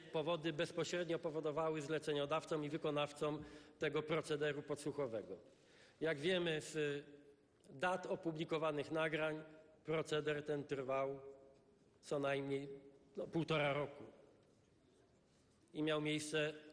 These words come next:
nie w jednym miejscu i dotyczył dziesiątków, a może setek ludzi.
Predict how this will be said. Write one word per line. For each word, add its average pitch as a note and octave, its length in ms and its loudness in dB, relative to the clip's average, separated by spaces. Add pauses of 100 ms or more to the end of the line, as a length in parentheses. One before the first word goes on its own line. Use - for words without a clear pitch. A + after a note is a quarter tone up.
(260)
nie C#3+ 220 0
w C3 60 -4
jednym D3 340 2
miejscu C3 480 -2 (920)
i D3+ 80 -2
dotyczył D3 560 2
dziesiątków, C#3 760 0 (180)
a C#3+ 100 -2
może C#3+ 260 2
setek B2+ 380 -2
ludzi. G#2+ 300 -6